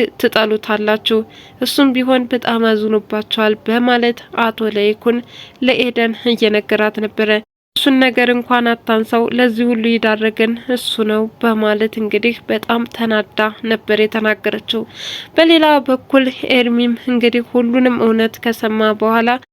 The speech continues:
ቀጥታ ለአምራን ኑሃሚን ነፍሰ ጡር እንደሆነች ነበረ የተናገረችው። እሷ «ከናሆሜ እራስ ተወረድልኝ፣ እዛ ቤት የተቀመጠችው እሱም» ብላ ነው። ናሆሜ በእኔ በኩል ፊቱን ያዞረብኝም እሷን ካየ በኋላ ነው እያለችም ጥላቻዋ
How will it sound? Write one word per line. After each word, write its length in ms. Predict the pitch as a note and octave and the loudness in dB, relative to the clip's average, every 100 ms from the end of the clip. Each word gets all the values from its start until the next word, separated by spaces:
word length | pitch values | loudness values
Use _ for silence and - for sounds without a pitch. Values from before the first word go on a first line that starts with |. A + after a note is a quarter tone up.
| _ _ _ | _ _ _
ቀጥታ 400 | - C#4+ C#4+ C#4+ C#4+ B3+ | -2 0 0 2 2 2
ለአምራን 640 | A#3+ B3 B3+ B3 B3 A#3+ | 2 2 2 2 2 0
ኑሃሚን 500 | A#3 A#3+ A#3+ A3+ A#3 | 2 4 4 4 2
ነፍሰ 340 | A3+ A#3 - A#3 | 2 0 2 2
ጡር 220 | - A3+ | 2 2
እንደሆነች 560 | A3+ A3 A3+ A3 G#3+ - | 2 4 4 2 0 0
ነበረ 360 | A3 G#3+ - A3 | 0 0 0 2
የተናገረችው። 920 | A3 A3 A#3 A3 G#3 A3 G#3+ G#3+ B3+ A#3 | 4 2 2 0 0 -2 -2 -2 -2 0
እሷ 160 | A#3 - B3 A#3+ | -2 0 0 0
«ከናሆሜ 640 | - A3+ A3 A3 A3 A3+ A3+ | 0 -2 0 0 0 2 2
እራስ 340 | A3 G#3+ A3 - | 2 0 -2 -2
ተወረድልኝ፣ 720 | A#3 A3+ A3 G#3 A3 G#3+ A3+ G#3+ - - - - | 0 2 2 2 0 2 0 0 -10 -14 -14 -2
እዛ 280 | A#3 A3+ C4+ | 0 2 2
ቤት 200 | C#4 B3+ | 2 0
የተቀመጠችው 920 | A#3+ B3 A#3+ A#3+ A#3+ A#3+ A#3 - A#3+ A3 A#3 | 0 0 0 0 0 0 -2 -2 -2 0 -2
እሱም» 360 | A#3 - B3+ | -2 0 2
ብላ 300 | A#3 A3 A3+ | 2 2 2
ነው። 160 | A3+ A3+ - _ _ | 2 -2 -4 _ _
ናሆሜ 200 | C4+ C4+ A#3+ | 2 4 4
በእኔ 240 | A#3+ B3 A#3+ | 4 4 4
በኩል 360 | A#3+ A#3+ B3+ | 0 0 -2
ፊቱን 340 | A#3 A#3 B3 A#3 | 0 -2 2 4
ያዞረብኝም 800 | A3+ G#3+ A3+ A3+ A3 A#3 A#3 A#3+ A3+ | 4 4 4 2 0 0 2 0 0
እሷን 420 | B3 A3+ A#3+ A3+ A3 | -2 -2 0 0 0
ካየ 360 | - A3+ A3+ A3+ A3+ G#3+ | -2 -2 -2 2 2 2
በኋላ 420 | A3 G#3+ G#3+ G#3+ | 0 0 2 0
ነው 120 | G#3+ | 0
እያለችም 580 | G#3+ G#3+ G#3+ G#3+ - A3+ | 0 0 0 -2 -4 -8
ጥላቻዋ 540 | - A#3 A#3 A3+ A#3 | -4 -2 -2 -2 -2